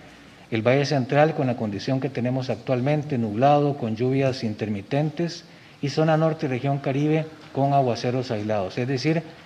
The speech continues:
que estamos previendo que el temporal, eh,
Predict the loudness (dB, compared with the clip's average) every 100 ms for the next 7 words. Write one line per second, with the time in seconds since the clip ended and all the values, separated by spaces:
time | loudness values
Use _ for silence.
0 | -20 -10 -6 2 2 2 0 0 0 -2
1 | -4 -2 -2 -2 0 4 4 4 -2 -12
2 | -20 -20 -20 -20 -20 -20 -10 4 6 6
3 | 4